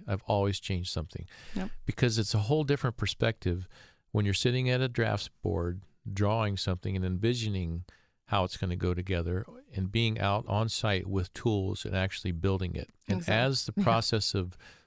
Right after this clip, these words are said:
Speaker 1: building comes together, <clears throat> you just see things from a whole different point of view, and different ideas come into play, usually better ideas.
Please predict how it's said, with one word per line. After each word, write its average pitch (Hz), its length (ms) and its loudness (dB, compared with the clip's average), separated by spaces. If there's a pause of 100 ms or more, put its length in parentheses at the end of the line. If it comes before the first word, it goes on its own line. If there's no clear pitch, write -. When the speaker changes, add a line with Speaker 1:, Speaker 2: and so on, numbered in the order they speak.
(120)
Speaker 1:
building 117 340 4
comes 104 280 0
together, 104 580 2 (380)
<clears throat> 131 220 -2
you 113 120 0
just 110 260 0
see 156 180 2
things 131 300 -2
from 117 140 -2
a 98 60 2
whole 139 160 2
different 135 320 0
point 127 240 0
of 120 80 0
view, 95 500 0
and 101 220 0
different 120 320 0
ideas 113 480 0
come 95 200 -2
into 90 180 -2
play, 90 480 0
usually 113 400 0
better 104 480 -2
ideas. 85 600 -4